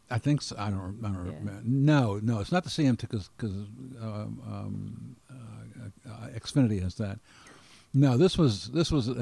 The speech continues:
Speaker 1: a very obscure
Speaker 2: Hmm.
Speaker 1: little cha-, it was like, it, it was s-, part country music, part farming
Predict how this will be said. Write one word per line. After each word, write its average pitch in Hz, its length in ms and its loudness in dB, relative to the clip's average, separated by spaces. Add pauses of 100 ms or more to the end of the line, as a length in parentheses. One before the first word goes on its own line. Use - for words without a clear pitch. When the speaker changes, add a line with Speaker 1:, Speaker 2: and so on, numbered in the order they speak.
(140)
Speaker 1:
a 117 80 -2
very 135 240 2
obscure 113 760 2
Speaker 2:
Hmm. 233 220 -6 (580)
Speaker 1:
little 107 200 -4
cha-, - 140 -8
it 131 100 -2
was 104 140 -2
like, 120 140 0 (520)
it, 135 60 -2
it 131 160 0
was 123 260 2 (320)
s-, - 140 -10 (160)
part 160 260 2
country 147 280 2
music, 123 400 4
part 127 240 0
farming 98 720 2